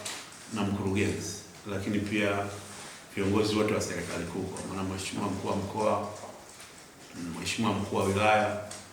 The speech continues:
na viongozi wote wanaofanya kazi kupitia ofisi hizo ambazo, ambazo nimezitaja. Eh, salamu zangu za shukrani za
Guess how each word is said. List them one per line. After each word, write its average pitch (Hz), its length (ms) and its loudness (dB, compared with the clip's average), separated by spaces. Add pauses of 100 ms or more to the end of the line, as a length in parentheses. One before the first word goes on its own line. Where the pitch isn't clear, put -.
(280)
na 95 100 0
viongozi 104 460 4
wote 110 300 6
wanaofanya 98 680 4
kazi 95 500 2 (1040)
kupitia 104 600 4 (920)
ofisi 113 340 0
hizo 98 240 2
ambazo, 98 560 2 (300)
ambazo 95 300 -2
nimezitaja. 85 580 -4 (1600)
Eh, 104 360 2
salamu 107 380 2
zangu 127 340 6
za 113 160 4
shukrani 123 400 2
za 104 500 2